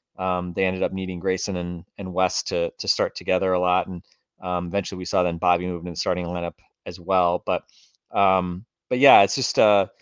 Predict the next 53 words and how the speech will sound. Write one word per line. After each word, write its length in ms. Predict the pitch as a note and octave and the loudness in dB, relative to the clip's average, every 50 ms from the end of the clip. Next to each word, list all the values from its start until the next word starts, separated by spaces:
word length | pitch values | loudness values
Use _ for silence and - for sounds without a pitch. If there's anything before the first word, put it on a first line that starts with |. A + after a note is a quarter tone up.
| _ _ _ _ _ | _ _ _ _ _
it's 100 | _ - | _ 0
kind 160 | - F3 E3+ E3 | 4 4 6 6
of 100 | C3+ C3+ | 6 6
an 80 | B2+ | 4
interesting, 360 | B2+ B2+ - - C#3 B2+ A#2+ G#2+ | 4 2 0 -2 -4 -4 -4 -4
to 120 | - B2+ | -4 -2
me, 180 | A#2 B2 C3 C3 | 0 0 2 2
this 160 | A#2 G#2+ - | 2 0 0
is, 80 | A#2 G#2 | 0 0
like, 140 | G#2 G2 - | -2 -2 -2
the 40 | G2+ | -4
biggest 300 | F2+ A2 G#2 G#2 - - | -4 -2 -2 -2 -4 -2
question 360 | - A2 G#2 - - A2 G#2 | 0 0 0 0 -2 -4 -4
about 280 | F#2 F#2+ F#2+ F#2 - - | -2 0 0 -2 -2 -4
the 60 | - | -6
Bucks, 380 | - G2+ A2+ - - - - - | -2 0 0 0 -2 -6 -6 -4
right? 260 | G2+ G#2 A2+ A#2+ - | -2 0 0 0 -2
Like, 180 | F#2+ F2+ F2 - _ _ _ _ _ _ _ _ _ _ | -4 -6 -8 -10 _ _ _ _ _ _ _ _ _ _
what 100 | G#2 G2+ | 0 0
are 40 | G2+ | 2
they 100 | G#2 G2+ | 2 0
doing 140 | G2+ G2+ | -2 -2
with 100 | G2 F#2+ | -4 -6
the 60 | - - | -8 -12
fifth 180 | - G#2 - | -14 -12 -10
starter 280 | - - B2 A#2+ A#2+ A#2 | -4 -2 0 0 0 -2
spot? 360 | - - A#2 A2 A2 G#2 - | -4 -2 0 2 2 0 0
How 120 | - G2 | -4 -4
do 80 | G#2 G2+ | -4 -4
they 100 | G2 F#2+ | -4 -6
bring 200 | - G2+ G2 G2 | -6 -6 -6 -4
more 220 | G2 F#2+ F#2 F2 - _ _ _ _ | -4 -6 -6 -8 -12 _ _ _ _
wing 160 | A2+ A2+ A2 | -8 -6 -6
defense 480 | G#2 G#2 G2+ - G#2+ G2+ G2 G2 - - - _ _ _ _ _ _ _ _ | -6 -8 -8 -6 -4 -4 -4 -6 -8 -12 -16 _ _ _ _ _ _ _ _
into 140 | - A2 A2+ | -6 -4 -2
the 80 | G#2 G2 | 0 0
rotation? 760 | G2 F#2+ - - G2 G2+ G2 - - G2+ G2+ G2+ G2 G#2 - _ _ | 0 0 0 -2 -4 -4 -4 -2 -2 -2 -2 -2 -4 -6 -10 _ _
And 460 | G#2 G2+ F#2+ F#2+ F#2+ G2 F#2+ G2 A2 - | -6 -4 -2 -2 -2 -2 -4 -6 -8 -2
we'll 140 | D#3 D#3 D#3 | 0 2 2
see. 260 | C#3 - D#3 D3 A#2 F#2 | 2 2 0 2 2 2
I 80 | F#2+ | 2
mean, 180 | G#2 A2 G#2+ G#2+ | 2 2 2 2
I 80 | G#2+ G#2 | 2 2
think 320 | - C#3 B2+ B2 - - _ _ _ _ _ _ _ _ | 0 0 -2 -2 -4 -10 _ _ _ _ _ _ _ _
especially 440 | - - D#3 D3 C#3 - D#3+ D3 B2+ | -2 2 2 4 4 4 2 2 2
against, 680 | A#2+ A#2+ A#2 A#2 A2+ A2 - - - - - - - _ _ - | 2 4 2 2 2 0 -2 -6 -6 -8 -8 -10 -12 _ _ -6
like, 340 | G#2 G2+ G2+ F#2+ - - _ _ _ _ _ _ _ _ _ _ | -4 -4 -4 -4 -8 -14 _ _ _ _ _ _ _ _ _ _
you 80 | - A2+ | -6 -4
know, 280 | G2+ F#2+ F#2+ F#2+ F#2+ - _ _ _ _ | -2 -2 -2 -4 -6 -10 _ _ _ _
like, 240 | - A2+ G#2+ - | -10 -10 -10 -8
tonight 240 | - - A#2 A2+ A2+ | -4 0 2 2 2
we 100 | G#2 G#2 | 2 0
saw 400 | G2+ - A#2+ A2+ A2 G#2+ G2+ G2 | -2 0 2 2 4 4 2 0